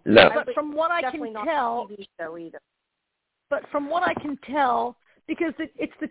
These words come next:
Speaker 2: typical sort of Y A storyline, like, young person finds out they're the chosen one who can change the world kind of thing, right? Is the, is
Speaker 3: Well, it's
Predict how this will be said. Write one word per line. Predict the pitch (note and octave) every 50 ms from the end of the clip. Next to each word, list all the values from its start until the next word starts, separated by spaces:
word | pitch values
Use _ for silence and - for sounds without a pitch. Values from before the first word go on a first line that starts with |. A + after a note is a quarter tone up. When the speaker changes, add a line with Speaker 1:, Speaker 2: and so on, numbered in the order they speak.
| - -
Speaker 2:
typical | G#4 - A4 G#4+ - E4+ - - -
sort | E4 D4 C#4
of | B3+ B3 G#3
Y | A#3 B3 B3+ B3+ B3+
A | B3 - B3 A#3+ A#3+ - - -
storyline, | D4 D4 C#4+ C#4 B3+ A#3+ A#3 A3+ A3+ A3+ A3+ - _ _ _ _
like, | - B3 B3 A#3+ G3+ - _ _ _ _ _ _ G4+
young | A#3+ A3 C4+ C4 B3+ B3+
person | - C#4 B3+ F#3 A#3 B3 -
finds | - A#3+ A#3+ A#3 A#3 A3
out | A#3 A3+ A3+ A3+ A#3 A#3 _ _
they're | A#3+ A3+ A3+ G#3+
the | G#3+ - - -
chosen | A#3 A3+ G#3+ A3 G#3+ A3
one | G#3+ G#3+ G#3 G#3+ G#3 G#3+
who | F#3+ G#3+ A3 G#3+
can | - - G#3+ G#3
change | - G#3 G#3 G#3+ -
the | C4
world | - - - - - - - - _ _ _ _ _ _ _ _ _ - _ _ _ _ - _ _ _ _ _ _ _ _ _ _ _ -
kind | G#3+ - -
of | - -
thing, | - - - - D#3
right? | E3 - - - - A3 - _ _ _ _ _ _ -
Is | C4 A#3 F#3+
the, | - G3 - - _ _ _ _ _ _ - -
is | B3 A3 G#3 G#3+ - G#4+
Speaker 3:
Well, | G#4+ G#4 G4+ F#4+ F#4+ F#4 F4+ - - - - - _ _ _ _ _ _ _ _ _ _ _ -
it's | F#4 -